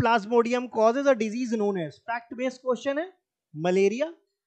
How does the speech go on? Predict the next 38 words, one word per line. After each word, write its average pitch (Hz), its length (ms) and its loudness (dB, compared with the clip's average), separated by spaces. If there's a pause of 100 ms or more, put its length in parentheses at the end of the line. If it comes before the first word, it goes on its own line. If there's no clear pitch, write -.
(100)
बहुत 175 300 -2
आसान, 254 440 -2
याद 196 240 0
रखना 214 320 -4
है 339 140 2
कि - 400 -12
Plasmodium 208 720 0
causes 233 420 2 (220)
malaria। 190 480 2 (420)
Next 196 320 -12
question, 311 360 -4 (480)
"Which 254 200 -2
of 294 100 6
the 302 100 6
following 269 300 2
disease 277 300 -4
not 262 260 0
caused 247 200 -2
by 262 140 4
viruses?" 247 460 0 (400)
अब 180 120 -4
देखिए, 220 280 0
जैसा 220 240 -2
पहले 226 260 0
पूछा 247 300 -2
था 302 300 0
कि 220 180 -8 (100)
bacteria 233 720 -2
से 262 160 -6
क्या 254 220 -4
नहीं 262 160 -8
हो 269 80 2
रहा, 269 100 0
यहाँ 247 220 0
पे 254 100 0
पूछ 254 240 -10
रहा 262 140 0
है 330 100 0